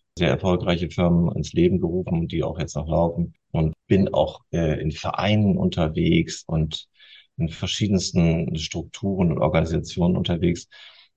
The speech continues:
Und ja, wir sind ja quasi zusammengekommen, äh, über das Thema Organisation und über Strukturen. Und, äh, dieses, äh, wenn, wenn man so vielschichtig unterwegs ist in so vielen verschiedenen Bereichen,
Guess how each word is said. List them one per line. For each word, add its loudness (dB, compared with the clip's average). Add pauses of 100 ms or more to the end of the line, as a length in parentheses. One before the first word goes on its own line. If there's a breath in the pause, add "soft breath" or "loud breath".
(120)
Und 4 (180)
ja, 0 (580)
wir 4
sind 2
ja 4
quasi 2
zusammengekommen, 0 (380 soft breath)
äh, 0
über 0
das 0
Thema 2
Organisation 0
und -4
über -4
Strukturen. -2 (420 loud breath)
Und, -2
äh, -2
dieses, -6
äh, -8
wenn, 2
wenn 2
man 4
so -2
vielschichtig -4
unterwegs -2
ist -6
in -2
so -10
vielen -4
verschiedenen -2
Bereichen, -2